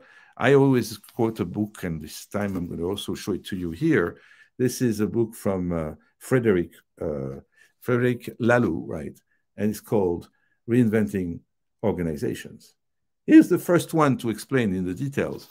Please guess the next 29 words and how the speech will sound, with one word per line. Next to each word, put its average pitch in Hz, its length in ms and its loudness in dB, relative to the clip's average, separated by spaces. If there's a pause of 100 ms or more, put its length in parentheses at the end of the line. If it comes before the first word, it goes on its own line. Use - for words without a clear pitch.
(280)
that 107 120 -4
there 113 140 -2
is 107 140 -4
models 113 560 0 (260)
of 98 180 -8
businesses 110 460 -4
that 90 160 -6
have 87 140 -4
been 87 180 -6
tried 113 400 0
out 95 300 -4 (420)
in 113 140 0
different 101 500 -4 (240)
countries, 101 520 -4
in 87 80 -6
different 90 280 -10
part 104 180 2
of 104 100 -2
the 98 80 -4
world, 76 400 -8 (340)
that 107 180 0
work 170 320 0
better 147 500 0 (220)
than 196 180 -4
anything 165 460 2
that 131 180 -2
we 120 160 -4
have 110 380 -2
here, 85 460 0